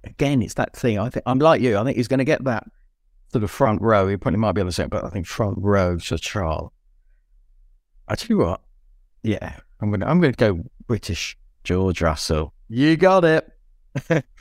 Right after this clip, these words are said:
Speaker 2: Alonso, Max, George. Okay, that, that, I mean, that is an out there podium. That's, you know,
Speaker 1: Well, that'd
Speaker 2: more
Speaker 1: be
Speaker 2: out there than me. I've gone sa-, much safer than you.
Speaker 1: Well, that'd be good to see. <laughs> That would be really
Speaker 2: That'd be
Speaker 1: good to
Speaker 2: good to
Speaker 1: see.
Speaker 2: see.
Speaker 1: Yeah. Realistic.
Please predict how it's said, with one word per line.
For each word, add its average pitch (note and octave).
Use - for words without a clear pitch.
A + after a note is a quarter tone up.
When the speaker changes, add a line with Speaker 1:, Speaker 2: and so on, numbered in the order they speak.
Speaker 2:
Alonso, C3
Max, B2+
George. F2+
Okay, A#2
that, C3+
that, D3
I A#2+
mean, D3
that D3+
is D3+
an C3+
out B2+
there B2
podium. A2
That's, -
you A2+
know, F#2+
Speaker 1:
Well, A2+
that'd B2
Speaker 2:
more D3+
Speaker 1:
be D3
Speaker 2:
out C#3
there C3+
than B2
me. A#2
I've A#2+
gone C3
sa-, A#2+
much B2+
safer A#2+
than A2+
you. G#2
Speaker 1:
Well, D3
that'd E3
be E3
good E3+
to E3
see. G3+
<laughs> -
That F#3
would C3+
be B2
really B2+
Speaker 2:
That'd A#2+
be A2+
Speaker 1:
good G#2
to A2+
Speaker 2:
good A2+
to A2
Speaker 1:
see. A2
Speaker 2:
see. -
Speaker 1:
Yeah. A2
Realistic. D#3+